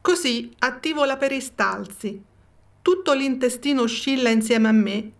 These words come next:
e mi sento bene. Non ho bisogno di altro, niente più prodotti lassativi. Se si pensa che la digestione assorbe il quaranta per cento dell'energia del corpo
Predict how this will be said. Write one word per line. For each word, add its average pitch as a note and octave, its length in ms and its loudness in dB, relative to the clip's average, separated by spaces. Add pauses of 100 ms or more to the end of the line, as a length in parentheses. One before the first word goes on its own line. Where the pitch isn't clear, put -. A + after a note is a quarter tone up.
e C4+ 100 0
mi C#4+ 140 2
sento E4 340 0
bene. A3 560 -2 (340)
Non C4 200 4
ho F4 120 2
bisogno C#4 500 0
di A#3+ 140 2
altro, G3 640 -4 (340)
niente E4 400 2
più D4 200 -8
prodotti C4+ 460 -2
lassativi. G3+ 840 -4 (680)
Se - 200 -2
si D4 180 -2
pensa F#4 340 2
che C4+ 140 -4
la B3+ 80 2
digestione A3 880 0
assorbe B3+ 480 0
il A#3 100 -2
quaranta C#4 460 0
per A#3+ 240 -2
cento G3+ 480 -2
dell'energia G#3+ 640 0
del A3 240 -2
corpo G3 600 -4